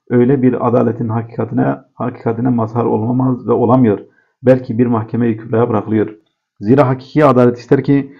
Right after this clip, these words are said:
şu küçücük insan şu küçüklüğü nispetinde değil, belki cinayetinin büyüklüğü, mahiyetinin ehemmiyeti ve vazifesinin azameti nispetinde mükafat ve mücazat görsün.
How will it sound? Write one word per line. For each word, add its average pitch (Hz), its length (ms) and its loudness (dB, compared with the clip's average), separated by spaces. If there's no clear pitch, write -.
şu - 180 -6
küçücük 139 400 -2
insan 131 520 2
şu 120 180 -6
küçüklüğü 123 400 2
nispetinde 113 480 2
değil, 127 340 4
belki 117 300 2
cinayetinin 117 580 0
büyüklüğü, 113 380 0
mahiyetinin 110 600 -2
ehemmiyeti 113 640 -2
ve 107 60 0
vazifesinin 113 540 0
azameti 113 960 -2
nispetinde 110 480 -2
mükafat 110 480 -4
ve 107 80 -4
mücazat 101 440 0
görsün. - 480 -6